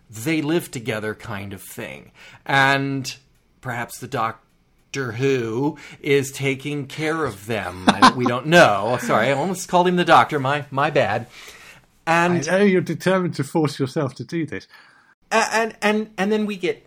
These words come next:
Speaker 1: Ian, who is Barbara's boyfriend. So there is this sort of,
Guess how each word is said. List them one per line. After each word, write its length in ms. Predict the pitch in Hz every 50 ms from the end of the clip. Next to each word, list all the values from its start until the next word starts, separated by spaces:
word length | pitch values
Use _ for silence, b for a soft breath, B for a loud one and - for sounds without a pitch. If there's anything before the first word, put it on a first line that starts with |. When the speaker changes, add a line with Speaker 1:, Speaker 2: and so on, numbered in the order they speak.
| _ -
Speaker 1:
Ian, 440 | 160 127 104 87 - 107 147 202 - b b b b b
who 540 | b - - 175 156 143 139 139 143 147 139 -
is 440 | 120 117 117 123 120 113 - - - _ _ _ _ _ _ _ _
Barbara's 560 | _ 127 117 117 117 113 120 127 127 117 - -
boyfriend. 680 | _ - 110 117 131 131 131 - 131 123 143 175 175
So 240 | - - 151 139 135
there 260 | 127 135 139 139 139
is 280 | 135 139 135 131 131
this 260 | - 135 123 127 123 -
sort 420 | - - - - - 143 143 139
of, 200 | 139 135 131 -